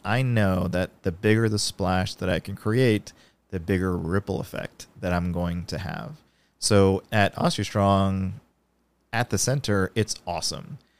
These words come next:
Because if you come in and you do your session and you walk out and you feel great, you are going to impact the people around you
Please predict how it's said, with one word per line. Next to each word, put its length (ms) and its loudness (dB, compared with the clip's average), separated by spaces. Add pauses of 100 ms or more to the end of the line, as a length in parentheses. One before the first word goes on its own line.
(180)
Because 680 4
if 180 2
you 200 6
come 260 4
in 640 2
and 200 -2
you 160 4
do 100 2
your 140 4
session 420 -2
and 160 -4
you 140 0
walk 280 0
out 260 -2
and 140 -4
you 200 4
feel 300 2
great, 600 0 (640)
you 220 6
are 80 8
going 200 4
to 140 -4
impact 560 0
the 80 -4
people 600 2
around 480 2
you 360 -10